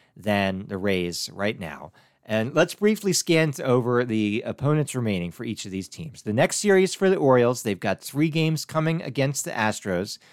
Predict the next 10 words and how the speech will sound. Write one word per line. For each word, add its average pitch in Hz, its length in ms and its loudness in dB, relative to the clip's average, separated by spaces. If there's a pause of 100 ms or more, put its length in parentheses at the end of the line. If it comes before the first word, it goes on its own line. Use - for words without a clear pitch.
(160)
who 127 180 0
are, 123 240 6
of 135 120 -2
course, 143 260 0
a 139 40 -6
tough 143 240 0
team. 117 280 -4
They're 110 100 -2
currently 139 640 0
leading 120 420 -4